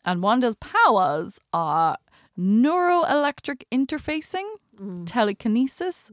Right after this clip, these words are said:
Speaker 1: and mental manipulation. How do we feel about this? <laughs> Your face. <laughs>
Speaker 2: I knew about Wanda just from other people that she creates realities. She does a lot of different stuff, and I don't,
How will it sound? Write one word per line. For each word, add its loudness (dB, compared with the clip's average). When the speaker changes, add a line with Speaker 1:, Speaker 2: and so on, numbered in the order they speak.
Speaker 1:
and -4
mental -4
manipulation. -6
How -10
do -10
we -8
feel -12
about -12
this? -12
<laughs> -
Your -20
face. -16
<laughs> -20
Speaker 2:
I 2
knew 4
about 2
Wanda 0
just -10
from -8
other -6
people -4
that -8
she -10
creates -8
realities. -10
She -4
does 2
a 4
lot 6
of 4
different -4
stuff, -2
and -2
I 0
don't, -4